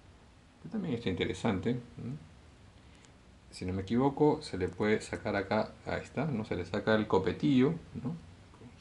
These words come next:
Uno de los pocos Headmaster que tiene algo más que la si-, que el, que el simple pliegue, ¿no? de, de, de, de las piernas sobre sí mismo, ¿no? Se le puede colocar. En realmente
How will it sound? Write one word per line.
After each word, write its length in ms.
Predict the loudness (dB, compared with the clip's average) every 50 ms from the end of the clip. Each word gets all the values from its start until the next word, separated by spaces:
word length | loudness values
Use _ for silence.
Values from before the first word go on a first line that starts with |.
| -14 -10 -8
Uno 300 | -6 -4 -4 -2 0 0
de 60 | 0
los 120 | 0 -2 4
pocos 340 | 4 4 4 4 2 4
Headmaster 440 | 4 4 4 4 2 2 2 -2 0
que 100 | 2 0
tiene 320 | 0 2 -2 -2 -2 -4 -8 -14 -18 -20 -20 -20 -20 -20 -20 -20 -20 -20 -20 -20 -20 -20 -20 -8 0
algo 260 | 2 2 2 2 2 2
más 440 | 4 6 6 6 4 2 -6 -12 -4
que 140 | -2 -2 0
la 120 | 0 -4
si-, 240 | -2 -2 -4 -4 -2
que 120 | -2 -2
el, 200 | -2 -2 -2 -6 -8 -8
que 100 | -4 -4
el 140 | -4 -4 -4
simple 400 | -2 2 4 4 4 6 4 2
pliegue, 580 | 2 2 0 2 4 4 6 6 4 4 2 2
¿no? 200 | 0 0 0 2
de, 220 | 2 0 -2 -4 -8 -10 -10
de, 140 | -12 -12 -12 -12 -8
de, 280 | -6 -4 -4 -4 -6 -10 -14 -16 -16 -18 -20 -20 -20 -20 -20 -20 -20 -12 -10
de 80 | -8
las 120 | -8 -8 -6
piernas 340 | 0 2 2 2 2 0 0
sobre 220 | 0 -2 -2 -2
sí 140 | -2 -2 -2
mismo, 320 | -2 -2 -2 -6 -10 -12 -10
¿no? 160 | -8 -6 -6 -8 -8 -14 -20 -20 -20 -20 -20 -20 -20 -20 -20 -20 -20 -20 -20 -20
Se 140 | -8 -6 -4
le 80 | -4 -2
puede 200 | 0 0 -2 0
colocar. 360 | -2 -4 -6 -6 -8 -10 -16 -18 -18 -20 -20 -20 -20 -20 -20 -20 -20 -20 -20 -20 -20 -20 -20 -20 -20 -20 -20 -20 -20 -20 -20 -20 -20 -20 -20 -20 -8 -2
En 100 | 0 2
realmente 680 | 4 4 4 4 4 2 2 4 6 6 4 4 2